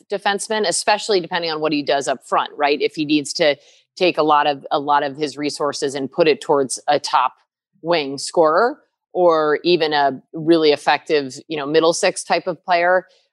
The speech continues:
Um, I think defense-wise, to your point, Pelech and Pulock are his top shutdown D pair, right? There's no question about that.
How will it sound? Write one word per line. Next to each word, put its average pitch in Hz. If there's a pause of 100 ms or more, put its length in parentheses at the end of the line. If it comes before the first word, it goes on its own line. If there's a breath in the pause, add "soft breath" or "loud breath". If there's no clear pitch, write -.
(100)
Um, 160
I 156
think 170
defense-wise, 160
to 170
your 151
point, 160
Pelech 185
and 151
Pulock 175
are 151
his 147
top 151
shutdown 139
D 156
pair, -
right? 147
There's 147
no 156
question 147
about 139
that. 135